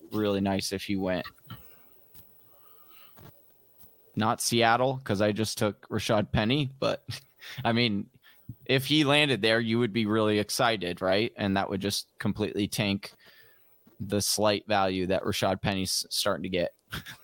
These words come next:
Where do you guys, where would you want him to go?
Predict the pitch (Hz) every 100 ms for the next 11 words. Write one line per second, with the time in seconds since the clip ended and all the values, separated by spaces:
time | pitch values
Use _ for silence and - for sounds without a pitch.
0 | _ _ _ _ _ _ - - - -
1 | _ _ _ _ _ _ _ _ - 113
2 | 123 139 135 98 107 110 123 127 143 117
3 | 95 92 85